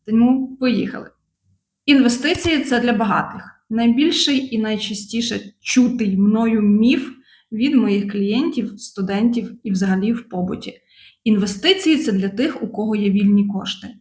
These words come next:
Але, дорогі, спойлер, інвестиції — це те, що створює вам ці вільні кошти.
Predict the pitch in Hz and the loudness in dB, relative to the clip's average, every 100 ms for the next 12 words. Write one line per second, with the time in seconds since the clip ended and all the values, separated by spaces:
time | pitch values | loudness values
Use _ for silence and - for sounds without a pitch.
0 | _ _ _ _ _ - 214 214 233 262 | _ _ _ _ _ -8 -2 2 4 4
1 | 262 185 - - - - 269 233 190 180 | 4 2 -2 -12 -14 -6 0 2 2 -4
2 | - 247 254 240 247 269 330 339 214 190 | -2 4 6 4 -2 -2 -2 -2 -2 -2
3 | 196 - 220 254 269 262 - 254 - - | -4 -6 -6 -2 -2 0 -2 -2 -4 -6
4 | 202 214 277 269 202 185 180 180 220 196 | 0 2 4 4 2 2 0 0 2 2
5 | 180 - 226 208 180 202 196 202 202 240 | -2 -6 -4 -2 -2 0 2 0 0 -4
6 | - - - | -4 -4 -10